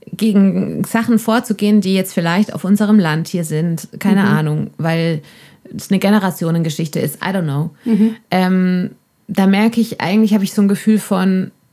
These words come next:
Speaker 1: äh, ähm, ich schäme mich dafür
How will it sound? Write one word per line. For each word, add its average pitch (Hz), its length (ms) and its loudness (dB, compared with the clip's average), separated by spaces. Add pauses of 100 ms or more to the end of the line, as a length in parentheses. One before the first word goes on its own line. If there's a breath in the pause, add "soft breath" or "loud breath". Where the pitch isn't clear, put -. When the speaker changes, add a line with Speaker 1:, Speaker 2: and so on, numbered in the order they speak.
(680)
Speaker 1:
äh, 180 920 0 (1200)
ähm, 156 680 0
ich 147 120 -4
schäme 156 240 2
mich 233 120 -2
dafür 311 460 -8